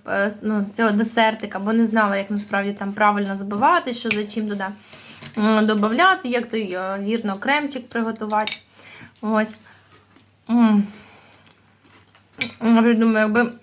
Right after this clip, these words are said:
пізніше, може, на Са-, на Сашину, на Сашин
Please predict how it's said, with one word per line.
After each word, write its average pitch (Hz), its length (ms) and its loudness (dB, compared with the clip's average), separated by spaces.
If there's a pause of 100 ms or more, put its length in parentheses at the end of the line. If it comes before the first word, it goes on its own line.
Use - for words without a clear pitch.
(360)
пізніше, 247 440 0
може, 220 260 2
на 220 120 2
Са-, 233 260 2 (180)
на 233 160 -2
Сашину, 233 540 -2 (1040)
на 233 180 4
Сашин 233 540 2